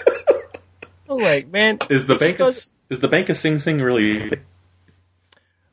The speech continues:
Speaker 1: I don't know. Apparently, you can just deposit people in there. <laughs> Like, I, I read it. And he calls everybody turkeys.
Speaker 2: Yes.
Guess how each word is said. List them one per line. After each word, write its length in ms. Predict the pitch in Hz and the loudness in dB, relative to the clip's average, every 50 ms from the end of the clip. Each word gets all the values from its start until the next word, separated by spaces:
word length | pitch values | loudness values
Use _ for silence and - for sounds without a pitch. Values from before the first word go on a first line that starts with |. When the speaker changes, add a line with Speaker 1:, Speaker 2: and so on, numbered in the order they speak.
| - | -4
Speaker 1:
I 60 | - 175 | -2 0
don't 100 | 214 208 | 2 2
know. 60 | 190 | 2
Apparently, 320 | 165 - 202 220 202 180 165 | 2 2 2 0 0 -2 -2
you 40 | |
can 120 | 165 180 170 | -2 0 0
just 160 | 160 156 - | 0 -2 -2
deposit 480 | 165 135 - 156 147 151 156 156 160 147 | -2 -2 0 0 2 2 2 0 -2 -4
people 280 | - 143 - 127 127 | -6 -6 -4 -2 0
in 120 | 135 147 160 | 0 0 0
there. 500 | - - - - 214 - - - 226 - | -2 -2 0 0 0 0 2 0 0 0
<laughs> 200 | 403 - 214 - | 2 0 2 0
Like, 220 | 233 - 202 - - | 0 -2 -2 -6 -4
I, 140 | 196 170 170 - - - - - 190 196 180 - - | -4 -4 -4 -4 -8 -12 -10 -8 -6 -6 -6 -4 -2
I 60 | 170 175 | 0 2
read 180 | 180 175 170 160 | 2 2 0 -2
it. 100 | 151 - - - - - - | -8 -10 -14 -20 -14 -4 0
And 180 | 240 277 262 - - | 0 0 0 -2 -2
he 140 | 226 247 | -2 -2
calls 200 | - 349 370 359 233 | 0 0 0 0 2
everybody 400 | - 214 254 254 214 220 202 180 | 2 4 4 4 4 2 2 0
turkeys. 580 | - - 175 180 175 - 143 120 110 110 113 _ _ _ _ _ - | 0 0 0 0 0 0 -4 -6 -6 -10 -14 _ _ _ _ _ 0
Speaker 2:
Yes. 460 | 113 120 107 87 - - - - | 2 4 4 4 2 -2 -14 -18